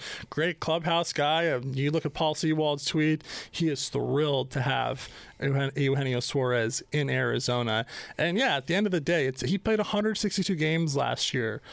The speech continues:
Uh, you can count on him to be out there every single day of the year. And I think that matters for a team that has been so uncertain at third base for, you know, a while now. And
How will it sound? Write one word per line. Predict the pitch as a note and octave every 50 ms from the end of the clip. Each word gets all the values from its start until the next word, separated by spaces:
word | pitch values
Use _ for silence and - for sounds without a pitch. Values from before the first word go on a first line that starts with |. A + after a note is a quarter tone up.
| - - - - -
Uh, | B2+ C3 A#2+ A#2 A#2 A2+ - D3
you | D3+ D#3+
can | - G#3 F#3+
count | - G3 F#3+ F#3+ F#3+
on | F#3+ F#3
him | F3 E3
to | D#3+
be | D#3 D#3+
out | D#3 D3 -
there | D#3+ D3 C3+ -
every | - D3 D3+ D#3+ D#3+ D#3+ D#3+ E3 E3+ E3+ E3+
single | - - - D#3+ D#3 D3+ D3+ D3+ D3+ D3 C#3+
day | C3+ C3 C#3+ C#3 C#3 C3+ C3+ C3 B2+ B2+ - - - - - - - - _ - -
of | C#3 C3+ C3+ C3+
the | C3+ C#3
year. | C3 B2+ B2 B2 A2+ G2+ G2 - - - - - _ -
And | C#3+ C#3+ C#3 C#3 - - C3
I | - D3+ D3
think | - F3+ F3 -
that | G3 F3+ D#3+
matters | D3 D3 C#3+ D#3+ E3 D#3+ D3+ -
for | - D#3 C#3
a | C3
team | C3 - - C#3 C#3+ C#3 C#3 C3+
that | C3 B2+ B2 B2 - - - - - -
has | C#3+ C#3 C3
been | C#3 C#3+ C3
so | B2 - - - - D#3+ D#3 D#3+ D3+ D3+
uncertain | D3 D3 C#3+ - - D3 C3+ C3
at | C3 B2+
third | - C#3 B2+ B2+ C3+
base | C3+ B2+ C3 C3 - -
for, | - - C3 B2+ C3 B2+ C3 C3 C3 C3+
you | C3+ D3
know, | C#3+ C#3
a | C3 B2+
while | B2+ C3 C#3+ E3+ F#3+ F3+
now. | D3+ C3 B2+ C3+ C#3 C3+
And | B2+ C3